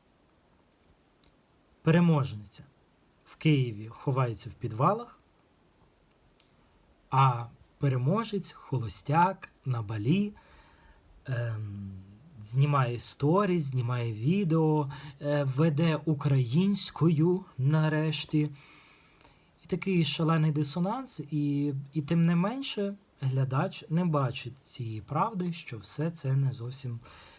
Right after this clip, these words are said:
правдива історія кохання, як би хотілося вірити. Але тим не менше я зніму окремий випуск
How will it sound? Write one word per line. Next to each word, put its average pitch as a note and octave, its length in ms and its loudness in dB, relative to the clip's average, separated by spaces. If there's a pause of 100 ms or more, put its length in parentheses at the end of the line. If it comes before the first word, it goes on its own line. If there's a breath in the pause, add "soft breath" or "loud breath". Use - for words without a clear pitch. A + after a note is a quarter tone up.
(160 loud breath)
правдива C3+ 480 2
історія A2 460 -8
кохання, F3 480 -4
як C3 120 -4
би A#2+ 80 -6
хотілося C3+ 500 -4
вірити. B2 440 -2 (640 loud breath)
Але A#3 160 -6
тим G#3+ 160 2
не E3+ 80 6
менше G#3 420 0
я D#3+ 560 0
зніму D3 720 2 (480)
окремий B2+ 720 -2 (140)
випуск C3 560 -2